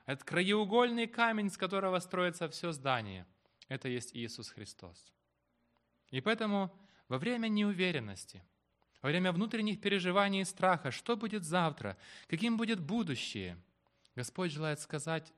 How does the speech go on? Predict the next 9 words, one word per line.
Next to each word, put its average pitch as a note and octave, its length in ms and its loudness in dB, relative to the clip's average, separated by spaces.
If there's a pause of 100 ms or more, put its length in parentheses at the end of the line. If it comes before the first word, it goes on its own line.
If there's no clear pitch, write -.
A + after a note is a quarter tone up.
(120)
тебе C3+ 300 -6
и C3+ 40 -6
мне: G2+ 360 -8 (400)
есть D3 260 -6
такое A#2+ 320 -8
основание. F2 640 -10 (1700)
Каждый F#3 340 0
из E3+ 80 -2
нас D#3+ 400 -4